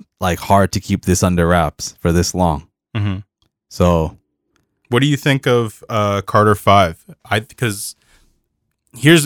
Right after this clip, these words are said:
Speaker 2: here's my assumption.
Speaker 1: Yeah.
Speaker 2: I thought, obviously, Carter Five was the album that, that Wayne was supposed to drop.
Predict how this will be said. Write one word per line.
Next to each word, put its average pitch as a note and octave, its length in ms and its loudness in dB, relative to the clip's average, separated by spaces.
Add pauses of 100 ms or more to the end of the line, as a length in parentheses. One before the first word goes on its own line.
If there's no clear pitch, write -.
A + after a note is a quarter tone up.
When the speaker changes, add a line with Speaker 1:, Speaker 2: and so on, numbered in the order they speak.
Speaker 2:
here's D3+ 220 4
my A#2 240 4
assumption. F#2 680 -6
Speaker 1:
Yeah. G#2+ 200 4
Speaker 2:
I D#3 100 4
thought, A#2 460 -2 (1160)
obviously, A#2 440 0
Carter A2 340 2
Five G#2 500 0 (140)
was G2+ 200 -4
the G2+ 100 -4
album G2+ 340 -2
that, F#2 160 -4 (300)
that F#2+ 200 -6
Wayne G#2+ 520 -2
was G#2+ 240 -4
supposed G2+ 320 -6
to G#2+ 80 -6
drop. G2 380 -2